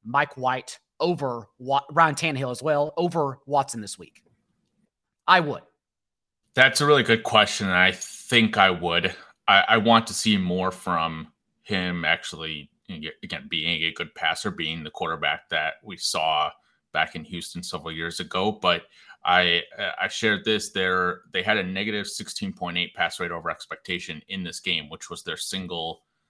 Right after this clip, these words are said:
Speaker 2: lowest mark on the season all year. It's their second lowest since the beginning of last season. So again,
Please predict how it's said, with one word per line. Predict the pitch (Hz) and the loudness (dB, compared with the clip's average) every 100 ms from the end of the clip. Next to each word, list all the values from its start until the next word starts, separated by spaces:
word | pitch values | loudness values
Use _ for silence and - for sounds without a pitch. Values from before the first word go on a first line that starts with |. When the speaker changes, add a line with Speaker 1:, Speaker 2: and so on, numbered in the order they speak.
| _ _ | _ _
Speaker 2:
lowest | 82 92 104 95 - | -4 0 0 0 -4
mark | 95 90 80 - - - | 0 2 0 -4 -16 -2
on | 95 92 90 | 2 2 0
the | 80 | -8
season | - 104 98 80 78 76 76 - _ _ _ | -6 -4 -4 -6 -10 -10 -16 -20 _ _ _
all | 98 101 | 2 2
year. | 92 80 82 82 | 0 -4 -4 -4
It's | 80 - | -6 -6
their | - | -6
second | - 113 113 98 | -2 -2 -2 -4
lowest | 92 90 87 - | -4 -4 -4 -6
since | 95 - | -8 -8
the | |
beginning | 85 87 95 92 87 82 _ - - - | -14 -10 -6 -4 -6 -10 _ -20 -20 -6
of | 85 76 | -4 -4
last | 80 98 139 - - | 4 6 6 4 -8
season. | 71 69 85 76 | -10 -12 -12 -12
So | 76 - 104 90 82 78 _ _ _ _ _ - | -10 -2 0 2 0 -6 _ _ _ _ _ -8
again, | 117 92 69 | 0 0 -2